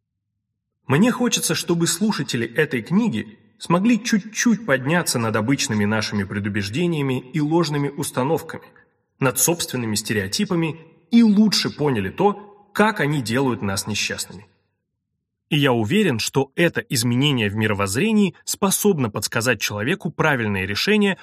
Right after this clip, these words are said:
в каждой конкретной его индивидуальной ситуации. Осознанность и рефлексия, понимание внутренних механизмов, определяющих наше поведение – это то, что всем нам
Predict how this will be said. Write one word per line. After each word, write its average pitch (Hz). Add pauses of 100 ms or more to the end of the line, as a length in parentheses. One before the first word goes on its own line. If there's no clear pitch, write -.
в -
каждой 151
конкретной 117 (120)
его 139
индивидуальной 120
ситуации. - (580)
Осознанность 156
и 160
рефлексия, 151 (480)
понимание 165
внутренних 143
механизмов, 139
определяющих 120
наше 107
поведение – 135 (380)
это 208
то, 175
что 135
всем 190
нам 160